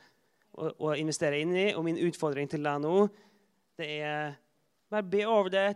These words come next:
kjenn litt på det. Hvem er det nå i denne sesongen av mitt liv som jeg skal investere inn i? Og så kan det selvfølgelig være at du har en sesong i livet ditt hvor det, ting kan oppleves vanskelig og sånn. Jeg skal innrømme at jeg har ikke investert fryktelig mye inn i folk den se-, den sesongen jeg har vært i.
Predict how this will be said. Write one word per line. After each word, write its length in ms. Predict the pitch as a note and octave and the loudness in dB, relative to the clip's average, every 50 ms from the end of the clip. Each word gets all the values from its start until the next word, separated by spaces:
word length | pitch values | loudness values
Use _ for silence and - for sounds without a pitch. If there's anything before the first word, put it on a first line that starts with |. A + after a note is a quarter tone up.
| - - | 0 -2
kjenn 240 | - - G3 F#3+ G3 | -2 -2 -4 -6 -6
litt 160 | G3 G3 - | -6 -6 -6
på 140 | F3+ D#3+ D3+ C#3+ | -6 -4 -4 -4
det. 160 | C#3+ D3+ D3+ C#3+ - _ _ _ _ _ - - | -4 -6 -6 -8 -12 _ _ _ _ _ -20 -12
Hvem 300 | - G#3 G3 G#3 A3+ A3 | -8 -6 -4 -4 -2 -4
er 80 | F#3 E3 | -4 -4
det 140 | E3 E3+ F3+ | -4 -4 -4
nå 140 | F3+ F3 F3 | -4 -4 -4
i 200 | D#3+ C3+ F3 F3 F3 | -4 -6 -6 -6 -6
denne 180 | F3 E3+ F3 | -6 -6 -8
sesongen 380 | E3 - - - E3+ D3+ C#3 C#3+ | -6 -6 -4 -4 -4 -4 -4 -6
av 60 | D3 | -6
mitt 120 | D3 C#3 C#3 | -8 -8 -8
liv 140 | C3+ C3 C3 | -8 -10 -10
som 140 | - - - | -10 -12 -12
jeg 80 | C3+ - | -10 -10
skal 140 | - F2+ | -10 -10
investere 380 | - C#3+ C#3 - - F2 E2+ - | -10 -12 -12 -12 -12 -12 -12 -12
inn 100 | - - - | -14 -16 -20
i? 40 | - _ _ _ _ _ _ _ _ _ _ _ _ _ _ _ _ _ _ _ _ _ _ _ _ _ _ _ _ _ - | -20 _ _ _ _ _ _ _ _ _ _ _ _ _ _ _ _ _ _ _ _ _ _ _ _ _ _ _ _ _ -14
Og 80 | - G3 | -12 -10
så 100 | - - | -10 -8
kan 160 | - D4 - | -6 -4 -4
det 80 | A#3 G#3+ | -4 -6
selvfølgelig 260 | - - B3 A3+ A3+ | -6 -6 -4 0 2
være 160 | A3+ A3+ A3+ A3 | 2 2 2 0
at 60 | - | -2
du 80 | A#3+ G#3+ | 0 0
har 100 | A3+ A3 | 0 0
en 80 | A3+ | 0
sesong 240 | A3 G#3 A3+ A#3 G#3+ | -2 -2 -2 -2 -2
i 60 | G#3+ | 0
livet 220 | G#3+ G#3 F#3+ G3 G3+ | -2 -2 -2 -2 -4
ditt 80 | - | -2
hvor 100 | - G#3+ | 0 0
det, 320 | G#3 G3+ G3+ G3+ G3+ G3 F3+ | 2 4 4 4 4 2 -2
ting 140 | - A3 G3 | -4 -4 -2
kan 140 | G#3+ G#3+ G3 | -2 -2 -2
oppleves 240 | G3 - F#3 F3+ F3 | -2 -2 -4 -2 -2
vanskelig 360 | G3 G#3 G3+ G3 - - F3 E3+ | -2 -2 -2 -2 -4 -4 -4 -2
og 40 | |
sånn. 180 | G#3 G#3+ A3 A3 - | -2 -2 -2 -4 -6
Jeg 160 | F#3 G3 - | -8 -6 -6
skal 100 | - G#3 | -4 -4
innrømme 220 | F#3+ F3 D#3 E3 | -4 -2 -4 -4
at 100 | F3 - | -4 -2
jeg 120 | G3 F3 F3+ | -4 -4 -4
har 80 | F#3 - | -4 -4
ikke 140 | - F#3+ A3 | -4 -4 -4
investert 300 | G#3+ G3+ - F#3+ F3+ - | -4 -4 -4 -6 -6 -4
fryktelig 340 | - A#3 G3+ - - F3 F3+ | -4 -6 -6 -6 -6 -6 -4
mye 180 | F#3 F3 D#3 | -2 -2 -2
inn 100 | D#3 E3 D#3+ | -2 -4 -2
i 20 | |
folk 220 | - F3 E3+ - - | -4 -4 -4 -4 -6
den 100 | F3 F3 | -6 -4
se-, 100 | F#3+ E3 | -4 -4
den 180 | F3+ F3+ F3 F3 | -4 -4 -6 -4
sesongen 320 | F3+ E3+ - E3 D3+ C#3+ | -4 -4 -4 -4 -4 -4
jeg 100 | D3 D3 D3 | -6 -4 -4
har 60 | D3+ D3 | -4 -4
vært 180 | D3+ - - | -6 -6 -8
i. 60 | C#4 | -10